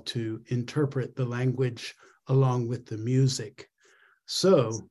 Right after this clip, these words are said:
I, I believe that the Anglican choral tradition is sort of like the first base for the American choral tradition.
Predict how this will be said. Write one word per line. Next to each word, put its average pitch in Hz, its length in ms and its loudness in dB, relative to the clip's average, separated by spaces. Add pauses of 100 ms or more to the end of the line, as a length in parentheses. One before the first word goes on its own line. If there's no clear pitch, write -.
(120)
I, 135 300 -2
I 139 40 4
believe 190 460 0
that 113 340 -6
the 131 160 0
Anglican 135 500 2
choral 135 320 -4
tradition 120 720 -6 (480)
is 139 100 -4
sort 233 180 4
of 180 80 -2
like 120 320 0 (680)
the 135 80 -4
first 156 600 0
base 117 600 -4
for 120 140 -4
the 120 160 -4
American 117 840 -2
choral 107 360 -10
tradition. 113 680 -8